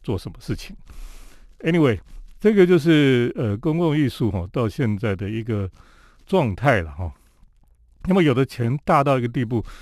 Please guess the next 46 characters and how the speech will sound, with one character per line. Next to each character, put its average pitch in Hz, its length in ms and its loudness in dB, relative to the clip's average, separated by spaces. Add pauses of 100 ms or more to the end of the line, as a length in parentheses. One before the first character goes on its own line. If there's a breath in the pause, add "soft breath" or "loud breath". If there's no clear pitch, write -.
(300 loud breath)
他 143 160 -8
就 151 240 0 (120)
做 202 160 -4
了 156 80 0
一 151 80 0
大 165 240 2
堆 147 160 0
东 139 220 0
西 135 160 -2
哈， 98 240 -2 (100)
不 196 120 -4
晓 127 180 0
得 123 220 -2 (480 loud breath)
是 160 320 0
真 196 260 0
正 180 240 2
对 135 320 4
整 101 240 -2
个， 110 340 -2 (280)
呃， 104 160 -4
空 156 320 -2
间 156 180 0
的 143 80 0
美 120 260 0
感 107 220 -2
有 92 140 -6
帮 147 240 0
助 160 160 0
呢， 123 120 -2 (480 loud breath)
还 120 200 0
是 156 120 0
反 90 200 -6
而 107 120 -4
是， 120 380 -2 (140)
呃， 101 140 -4
让 113 420 -2
这 120 120 -4
个 113 120 -6
整 92 260 -4
个 104 180 -2 (340 soft breath)
空 110 220 -2
间 113 240 -2
更 98 220 -2
杂 85 300 -8
乱 110 320 0
哈。 - 200 -16